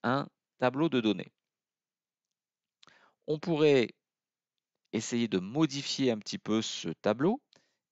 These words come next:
afin que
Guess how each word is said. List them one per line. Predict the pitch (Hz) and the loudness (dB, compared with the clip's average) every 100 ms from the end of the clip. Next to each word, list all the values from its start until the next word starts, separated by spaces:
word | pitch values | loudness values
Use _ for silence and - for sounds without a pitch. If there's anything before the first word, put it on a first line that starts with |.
| _ _ _ _ _ _ _ _ _ _ _ _ _ _ _ _ | _ _ _ _ _ _ _ _ _ _ _ _ _ _ _ _
afin | 160 - 143 156 | -8 -4 -4 -4
que | - 123 156 | -2 2 2